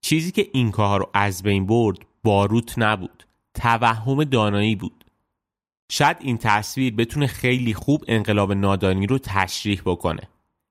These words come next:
تمدن غرب که می‌دونست چیزی در مورد اینکاها نمی‌دونه، شروع کرد در موردشون تحقیق کردن. تاریخدانها با شواهد و مدارکی که به دست آوردن فهمیدن اینکاها کارشون از کجا شروع می‌شه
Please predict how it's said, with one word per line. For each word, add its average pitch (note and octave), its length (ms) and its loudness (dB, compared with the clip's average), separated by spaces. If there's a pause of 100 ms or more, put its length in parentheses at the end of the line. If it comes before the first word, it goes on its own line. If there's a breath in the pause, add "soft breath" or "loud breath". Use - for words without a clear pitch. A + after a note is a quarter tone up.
(200)
تمدن B2 560 0
غرب B2+ 400 -2
که A2 140 -2
می‌دونست A2+ 600 0
چیزی C#3 400 -2
در G2+ 220 4
مورد G2+ 320 -2
اینکاها G2+ 480 -2
نمی‌دونه، G2+ 880 0 (260 soft breath)
شروع - 380 0
کرد F#2+ 340 0
در G2 220 4
موردشون A#2+ 560 -2
تحقیق G2+ 560 -2
کردن. F2+ 480 -2 (1500)
تاریخدانها A#2 800 2
با A2+ 140 0
شواهد A2+ 680 2
و A2 80 2
مدارکی A2+ 600 0
که B2 100 -2
به G#2+ 160 0
دست G#2+ 380 2
آوردن A2 540 0
فهمیدن G#2+ 800 -2
اینکاها A2+ 500 0
کارشون C3 580 -2
از A2+ 260 -4
کجا A2+ 360 0
شروع F#2+ 320 -4
می‌شه - 320 -6